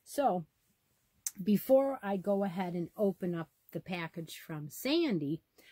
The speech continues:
I would like to put in here a little, "What do you prefer to win?" video. So in this, in this Addictions video, you will have your choice.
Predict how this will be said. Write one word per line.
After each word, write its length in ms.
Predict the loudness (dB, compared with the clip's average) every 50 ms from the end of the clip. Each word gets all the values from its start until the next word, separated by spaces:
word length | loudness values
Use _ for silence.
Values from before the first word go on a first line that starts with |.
| -20 -12 -4
I 140 | 0 0 2
would 160 | 2 0 0
like 380 | 0 0 0 2 0 0 -2 -8
to 100 | -14 -14
put 240 | -14 _ -6 -8 -6 -4
in 220 | -2 0 0 2
here 480 | 0 0 0 -2 -2 -2 -4 -8 -12 -16 _ _ _ _ _ _ _ _ _ _ _ _ _ _ -2
a 100 | 0 2
little, 540 | 4 4 4 2 2 2 2 0 0 -2 -4 _ _ _ _ _ _ _ _ _ _ _ _
"What 400 | -4 0 0 2 4 8 8 8
do 80 | 8 8
you 300 | 6 6 6 4 4 2
prefer 800 | 0 -2 -2 -2 -2 -2 -4 -4 -4 -2 -2 0 -2 -4 -6 -10 -10
to 160 | -4 -4 -2
win?" 560 | -2 -2 -4 -4 -4 -6 -10 -12 -14 -14 -16 -16 _ _ _ _ -10
video. 480 | -6 -2 -2 -2 -2 -4 -8 -8 -12 -14
So 380 | -12 -4 0 2 4 4 2 0
in 220 | 0 2 4 6 6
this, 340 | 6 6 2 -2 -4 -16 -18 _ _ _ _ _ _ _ _ 0
in 160 | 2 2 4
this 220 | 2 0 -2 -2
Addictions 460 | -4 -2 -2 -2 -2 0 -2 -2 0
video, 280 | 0 -2 0 0 0 0
you 220 | 2 4 4 4
will 100 | 6 4
have 220 | 4 4 2 2 2
your 120 | 0 -2
choice. 540 | -2 -2 -4 -2 -2 -2 -4 -6 -8 -14 -18